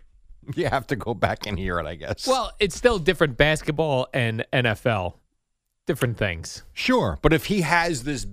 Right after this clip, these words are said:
Speaker 1: big moment,
Speaker 2: You're
Speaker 1: can't
Speaker 2: saying
Speaker 1: that catapult him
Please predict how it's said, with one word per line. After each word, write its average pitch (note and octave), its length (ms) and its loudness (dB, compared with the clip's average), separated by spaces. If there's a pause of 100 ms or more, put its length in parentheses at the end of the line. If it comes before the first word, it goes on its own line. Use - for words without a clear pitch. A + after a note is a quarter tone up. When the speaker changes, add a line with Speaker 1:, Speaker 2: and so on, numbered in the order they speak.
(180)
Speaker 1:
big E3 260 -4
moment, C3+ 760 -2 (540)
Speaker 2:
You're B2+ 80 0
Speaker 1:
can't - 100 -6
Speaker 2:
saying D#3 300 4
Speaker 1:
that D#3+ 400 -2
catapult D#3 760 0
him D#3 220 0